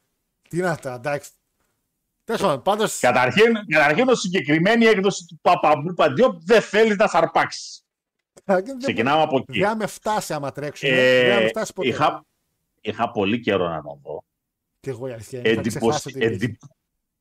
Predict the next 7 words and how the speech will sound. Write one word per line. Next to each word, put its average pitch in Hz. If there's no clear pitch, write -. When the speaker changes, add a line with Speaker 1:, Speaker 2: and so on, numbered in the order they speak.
Speaker 2:
εντυπωσιάστηκα 101
πάρα 139
πολύ, 104
έχει 104
αδυνατήσει 107
πάρα 78
πολύ. 71